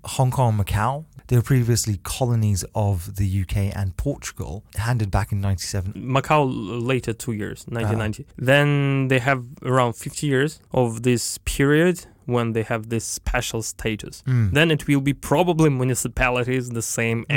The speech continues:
Speaker 2: as Tianjin, Chongqing, Beijing, and Shanghai, right?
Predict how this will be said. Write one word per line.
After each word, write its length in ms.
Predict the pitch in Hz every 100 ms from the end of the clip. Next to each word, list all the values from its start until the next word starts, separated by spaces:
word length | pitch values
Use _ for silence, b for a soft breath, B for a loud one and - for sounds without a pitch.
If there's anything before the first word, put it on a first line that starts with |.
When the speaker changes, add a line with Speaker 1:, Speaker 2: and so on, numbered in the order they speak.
| 131
Speaker 2:
as 280 | 107 101 104
Tianjin, 720 | - 113 107 107 113 110 110
Chongqing, 500 | - 110 101 110 107 113
Beijing, 280 | 98 107 107
and 80 |
Shanghai, 280 | 110 107 101
right? 240 | - 101